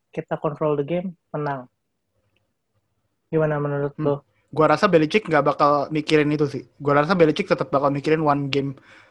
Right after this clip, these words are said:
Speaker 2: at a
Speaker 1: Mhm.
Speaker 2: time. Kita fokus di ngalahin Raiders kemarin, tapi kalau emang kita bisa lihat apa yang dilakuin sama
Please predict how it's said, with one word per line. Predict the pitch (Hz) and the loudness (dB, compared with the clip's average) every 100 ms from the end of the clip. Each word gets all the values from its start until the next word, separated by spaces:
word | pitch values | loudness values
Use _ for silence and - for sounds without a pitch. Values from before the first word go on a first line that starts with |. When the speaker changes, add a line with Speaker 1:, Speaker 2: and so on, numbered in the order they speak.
| _ _ - | _ _ -2
Speaker 2:
at | 131 | -2
a | |
Speaker 1:
Mhm. | 131 | 2
Speaker 2:
time. | 139 160 196 196 196 _ _ _ | 4 4 4 0 -4 _ _ _
Kita | 147 160 156 | -2 2 2
fokus | 156 - 143 | 2 -2 -6
di | 143 | -4
ngalahin | 139 135 135 135 | -2 0 0 -2
Raiders | 127 131 - | 0 -2 -2
kemarin, | 139 131 170 | -2 0 0
tapi | 170 175 | 0 -2
kalau | 180 151 143 | 0 2 2
emang | 139 139 147 - _ _ - | 0 -2 -6 -14 _ _ -6
kita | 143 139 | -2 -2
bisa | 135 139 | 0 0
lihat | 139 135 | 0 0
apa | 139 135 | -2 -4
yang | 135 135 | -4 -2
dilakuin | 135 131 139 135 | -4 -2 -4 -4
sama | 131 131 131 127 127 123 | -4 -4 -4 -4 -6 -6